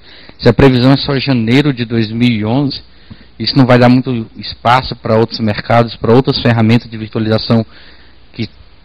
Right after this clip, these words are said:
têm ganhado mercado, como a V M com, com a ferramenta dela e a Citrix com, com o Zen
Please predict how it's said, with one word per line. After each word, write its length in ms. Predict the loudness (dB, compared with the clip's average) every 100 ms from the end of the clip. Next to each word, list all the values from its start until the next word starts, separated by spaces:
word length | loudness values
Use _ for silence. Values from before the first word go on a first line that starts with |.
| -20 -20 -4
têm 220 | 2 4 4
ganhado 560 | 0 0 -2 -4 -10 -6
mercado, 580 | -2 -2 2 2 2 0
como 540 | 0 2 4 2 -4 -12 -20 -20 -20 -20 -20 -8
a 100 | -6 -6 -4
V 160 | 2
M 320 | 4 4 2
com, 340 | -2 -8 -8 -8 -12 -20 -20 -20 -20 -20 -20 -20 -20 -20 -20 -20 -20 -20 -20 -12
com 100 | -8
a 40 |
ferramenta 560 | 0 2 4 2 0 -2
dela 400 | 0 2 4 2
e 720 | -2 0 2 2 2 -2 -6 -16 -20 -20 -20 -20 -20 -20 _
a 120 | -4 -2
Citrix 640 | 2 2 4 0 -6 -8
com, 320 | -2 0 0 -6 -18 -4
com 360 | 0 0 -2 0
o 120 | 0
Zen 340 | 4 4 4